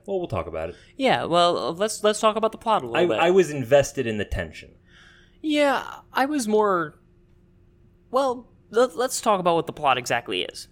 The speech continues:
Speaker 1: Sure.
Speaker 2: So, the basic idea of Codename Kids Next Door is that kids are members of this international organization that's bent on keeping kids safe from adult tyranny.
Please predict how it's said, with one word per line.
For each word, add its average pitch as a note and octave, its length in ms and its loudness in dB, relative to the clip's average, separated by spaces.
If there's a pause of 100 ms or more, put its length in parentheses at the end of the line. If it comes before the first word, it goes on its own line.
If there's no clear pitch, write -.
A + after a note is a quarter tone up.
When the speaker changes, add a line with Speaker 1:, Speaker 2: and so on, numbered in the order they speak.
(260)
Speaker 1:
Sure. D#2+ 380 -8
Speaker 2:
So, F#3 460 -4 (460)
the E3+ 60 -12
basic A#3 300 -2
idea E3+ 280 0
of C#3+ 100 -4
Codename D3+ 400 -4
Kids C#3 180 -6
Next C3+ 240 -8
Door A#2+ 280 -2
is A#2+ 180 -6
that B2 380 -2
kids F#3+ 380 -2
are C#3+ 160 2
members C#3+ 480 -4
of - 260 -6
this C3 280 -6
international C#3+ 760 -2
organization B2+ 720 -4
that's B2 300 -6
bent B2+ 360 -6
on A#2 220 -6
keeping F#3 400 -6
kids D3+ 280 -2
safe C#3 260 -2
from C3 240 -4
adult A#2+ 400 -4
tyranny. - 580 -10